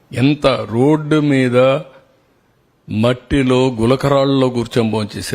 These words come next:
పరిస్థితికి వచ్చారు. పక్కన హాల్స్ కూడా ఇవ్వలేకుండా, ఇవ్వనీయకుండా చేశారు. ఒక అరాచకం కాదు, ఊర్లోకి పోతే ఇది చేశారు. కడాన శ్రీకాకుళం వరకు పోవాలని యాత్రకు పోతే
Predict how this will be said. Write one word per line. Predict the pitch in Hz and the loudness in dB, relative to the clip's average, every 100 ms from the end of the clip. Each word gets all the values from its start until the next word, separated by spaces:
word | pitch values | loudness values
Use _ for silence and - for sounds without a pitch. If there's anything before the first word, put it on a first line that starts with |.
| - | -8
పరిస్థితికి | 98 95 - 87 85 | -10 -8 -6 -6 -8
వచ్చారు. | - 71 - - _ _ _ _ _ - | -10 -12 -14 -20 _ _ _ _ _ -4
పక్కన | 110 - 131 120 98 | -4 0 0 0 -2
హాల్స్ | 104 127 143 139 143 135 | 0 2 2 -2 -6 -4
కూడా | 127 113 | -2 -2
ఇవ్వలేకుండా, | 104 110 - 104 107 - | -2 -6 -6 -8 -8 -4
ఇవ్వనీయకుండా | 104 113 113 113 98 92 | 0 0 0 -4 -4 -6
చేశారు. | 92 - - - - _ - - - - | -8 -8 -10 -12 -18 _ -20 -20 -14 -4
ఒక | 120 147 | 0 2
అరాచకం | 151 165 - - 113 107 | 2 0 -4 -10 -10 -10
కాదు, | - _ _ _ _ _ _ _ _ _ _ _ _ - | -14 _ _ _ _ _ _ _ _ _ _ _ _ -12
ఊర్లోకి | 107 147 160 156 147 147 | 0 0 2 2 2 0
పోతే | 139 135 127 | 0 0 0
ఇది | 107 113 | -2 -4
చేశారు. | 101 104 90 - _ _ _ _ _ | -4 -8 -10 -14 _ _ _ _ _
కడాన | 120 120 147 156 139 113 - - - - - _ - | -2 2 2 2 0 -4 -14 -20 -20 -20 -20 _ -4
శ్రీకాకుళం | 131 135 135 135 123 123 123 | 0 2 2 0 0 0 0
వరకు | 120 117 117 | -2 0 0
పోవాలని | 117 113 107 101 | 2 0 -2 -6
యాత్రకు | - 135 117 | -6 -4 0
పోతే | 120 135 | 0 0